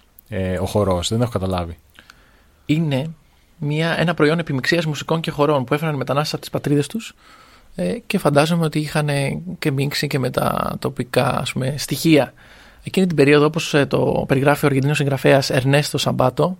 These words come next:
Speaker 2: λέει ότι είναι το τραγούδι του μοναχικού άνδρα, του Πορτένιο. Ο Πορτένιο είναι ο κάτοικος, ας πούμε, της, ε, του Buenos Aires, που εκφράζει την επιθυμία και την νοσταλγία του για μια γυναίκα και σε πολλές περιπτώσεις τον ικανοποιεί το του έρωτά του. Ένας στίχος λέει: «Στη ζωή μου είχα γκόμενες και γκόμενες, μα ποτέ μου μια γυναίκα».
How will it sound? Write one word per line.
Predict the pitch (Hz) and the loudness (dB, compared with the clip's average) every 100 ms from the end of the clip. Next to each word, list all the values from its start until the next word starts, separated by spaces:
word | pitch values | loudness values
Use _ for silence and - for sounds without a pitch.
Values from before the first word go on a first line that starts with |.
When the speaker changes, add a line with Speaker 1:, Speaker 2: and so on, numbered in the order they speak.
| _ - | _ -4
Speaker 2:
λέει | 151 196 | 2 2
ότι | 190 | 2
είναι | 196 | 0
το | 190 | 2
τραγούδι | 180 156 190 | 2 4 2
του | 170 | 2
μοναχικού | 151 - 180 | 2 2 4
άνδρα, | 180 147 143 - - - | 4 4 0 -4 -20 -6
του | 135 | 0
Πορτένιο. | 139 131 165 147 131 | 2 4 4 4 2
Ο | |
Πορτένιο | 135 123 139 139 | -2 0 0 0
είναι | 135 | -2
ο | 131 131 | -4 -4
κάτοικος, | 135 - 131 | -6 -4 -8
ας | - | -6
πούμε, | 127 131 | -6 -6
της, | 120 - | -4 -4
ε, | - - - - | -4 -6 -6 -6
του | 135 | -6
Buenos | 131 - | -4 -4
Aires, | - - - - - - - - - | -6 -8 -14 -20 -20 -20 -20 -20 0
που | 143 | 0
εκφράζει | 139 170 185 | 4 4 6
την | 175 | 4
επιθυμία | 156 - 139 151 156 | 2 0 2 4 2
και | 160 | 0
την | 147 | -2
νοσταλγία | 135 139 139 | 0 0 2
του | 160 | 2
για | 156 | 2
μια | 156 | 2
γυναίκα | 156 156 165 151 | 2 2 2 0
και | 120 | -4
σε | - | 0
πολλές | 139 143 | 2 2
περιπτώσεις | - 139 156 156 156 | 4 4 4 2 0
τον | 151 135 | 2 2
ικανοποιεί | - 127 143 | 4 2 2
το | 160 | 2
του | 147 | 4
έρωτά | 156 151 147 | 4 6 4
του. | 139 131 - | 2 -6 -8
Ένας | - 147 - | -4 -2 -2
στίχος | 156 139 | -4 -2
λέει: | 135 135 131 - - - | 0 0 -4 -12 -20 -8
«Στη | 143 | 0
ζωή | 131 139 156 | 4 4 4
μου | 170 | 2
είχα | 156 143 | 0 2
γκόμενες | 156 156 135 | 4 4 4
και | 139 | 2
γκόμενες, | 131 139 156 165 | 2 2 2 0
μα | 147 | -4
ποτέ | 135 147 | -2 0
μου | 143 | 0
μια | 143 | -2
γυναίκα». | 131 135 135 131 | -2 -4 -6 -12